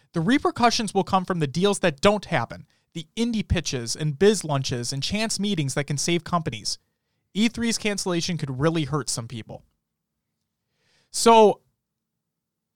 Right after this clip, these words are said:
that, that's everything there. Um, so I'm gonna say this before we talk about the overall grand scheme of it being canceled.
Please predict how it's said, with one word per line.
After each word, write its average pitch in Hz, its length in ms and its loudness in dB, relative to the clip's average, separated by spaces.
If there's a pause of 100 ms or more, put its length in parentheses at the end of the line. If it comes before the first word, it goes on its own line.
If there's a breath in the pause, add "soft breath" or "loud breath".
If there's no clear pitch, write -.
(320)
that, 170 360 2 (1800)
that's 143 220 -2
everything 135 460 -2
there. 147 320 6 (480)
Um, 175 480 8 (1040)
so - 120 4
I'm 247 60 8
gonna 294 140 6
say 233 160 6
this 196 200 4
before 180 460 4
we 165 160 0
talk 156 260 0
about 147 320 4
the 151 100 2
overall 156 320 4
grand 147 280 -2
scheme 151 200 -4
of 135 120 -4
it 127 80 -8
being 139 180 -2
canceled. 123 560 -4